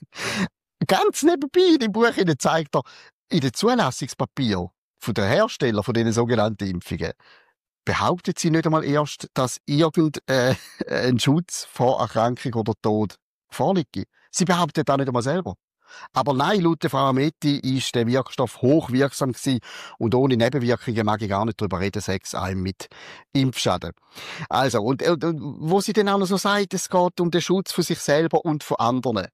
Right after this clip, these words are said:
Also, man hätte mit der Impfung sollen die Leute schützen, die die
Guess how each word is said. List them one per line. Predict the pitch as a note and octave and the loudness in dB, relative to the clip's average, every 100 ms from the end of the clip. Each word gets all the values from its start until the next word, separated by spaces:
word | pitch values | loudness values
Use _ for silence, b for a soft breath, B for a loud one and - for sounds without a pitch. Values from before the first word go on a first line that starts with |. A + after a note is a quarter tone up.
| _ | _
Also, | - C#3 C#3+ | -2 0 0
man | C#3 C#3+ | 0 0
hätte | C#3+ D3+ C#3+ | 0 -2 -2
mit | C3+ | -2
der | C3+ | -2
Impfung | C#3+ C#3+ | -2 -2
sollen | B2 C3+ C3 - - | -2 2 2 -2 -2
die | E3+ | 2
Leute | G3 F3+ - | 2 2 0
schützen, | E3+ - - C#3+ | -4 -2 0 0
die | C3+ | 2
die | C#3 | 0